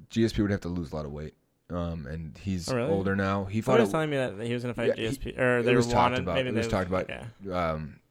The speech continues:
Speaker 1: because G S P fought at welterweight a long time ago, but now he's older, and he's the one that beat Michael Bisping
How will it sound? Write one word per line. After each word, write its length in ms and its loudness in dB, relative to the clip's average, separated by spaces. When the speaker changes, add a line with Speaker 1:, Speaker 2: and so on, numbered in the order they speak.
Speaker 1:
because 380 -2
G 180 -4
S 100 -2
P 100 -2
fought 180 -2
at 60 -2
welterweight 400 -6
a 60 -4
long 160 -6
time 200 -6
ago, 140 -4
but 100 -4
now 80 -2
he's 120 -2
older, 320 -2
and 80 -2
he's 360 -6
the 100 -8
one 160 -4
that 100 -8
beat 160 -4
Michael 260 -10
Bisping 540 0